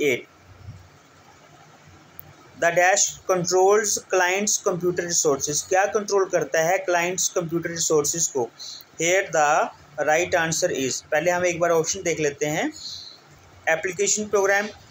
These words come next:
इंस्ट्रक्शन सेट, ऑपरेटिंग सिस्टम, सर्वर एप्लीकेशन। तो यहाँ पे the operating system controls a client's computer resources। Option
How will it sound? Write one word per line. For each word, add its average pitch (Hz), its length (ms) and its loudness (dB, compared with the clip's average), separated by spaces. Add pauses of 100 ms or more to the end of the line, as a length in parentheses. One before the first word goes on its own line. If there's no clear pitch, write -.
(140)
इंस्ट्रक्शन 185 600 0 (320)
सेट, - 280 0 (480)
ऑपरेटिंग 170 400 0
सिस्टम, 220 460 0 (320)
सर्वर 180 380 2
एप्लीकेशन। 139 680 -2
तो 165 60 -2
यहाँ 170 340 -2
पे 214 180 0 (420)
the 151 140 4 (280)
operating 165 400 -2
system 196 500 -4
controls 185 680 2 (100)
a 170 200 0
client's 170 560 -2
computer 160 380 -2
resources। 135 600 -2 (520)
Option 214 360 -2